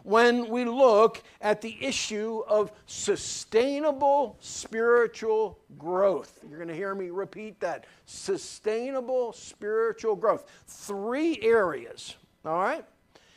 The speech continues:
And, um, and the first one is very, very foundational.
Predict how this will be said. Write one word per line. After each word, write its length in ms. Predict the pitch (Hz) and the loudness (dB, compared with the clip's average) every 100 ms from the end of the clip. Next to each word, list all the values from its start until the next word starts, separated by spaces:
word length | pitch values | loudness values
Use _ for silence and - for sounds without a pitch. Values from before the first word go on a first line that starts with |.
| _ _ | _ _
And, 300 | 226 233 233 | 2 4 10
um, 300 | 226 220 190 - - - - | 10 10 4 -10 -20 -12 -2
and 180 | 240 | 0
the 80 | 240 | 2
first 480 | - - 370 320 - | 0 6 6 6 2
one 460 | 214 214 254 294 269 _ _ _ _ | 0 4 4 4 -2 _ _ _ _
is 180 | 220 214 | -4 -4
very, 560 | 160 143 240 302 294 247 | -6 0 4 6 4 -2
very 500 | 170 226 220 208 170 - | 0 2 4 2 -2 -12
foundational. 1000 | _ - 220 214 185 190 - - 131 139 | _ 0 2 2 0 -2 -4 -8 -10 -14